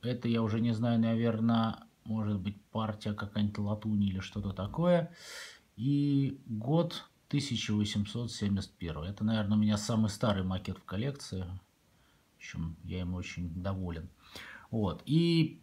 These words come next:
вообще патрон в хорошем крынке, в хорошем сохране, вещь, конечно, чрезвычайно редкая, чрезвычайно дорогая.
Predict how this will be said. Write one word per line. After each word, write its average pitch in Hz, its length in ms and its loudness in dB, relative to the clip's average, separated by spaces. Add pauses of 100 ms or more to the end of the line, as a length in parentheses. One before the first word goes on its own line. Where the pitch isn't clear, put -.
вообще 143 280 2
патрон 156 500 6
в - 60 0
хорошем 123 520 4
крынке, 139 400 2
в 101 60 -4
хорошем 113 460 0
сохране, 131 560 2
вещь, 120 240 0
конечно, 101 400 -2
чрезвычайно 101 580 0
редкая, 120 320 -2
чрезвычайно 95 560 -2
дорогая. 98 680 0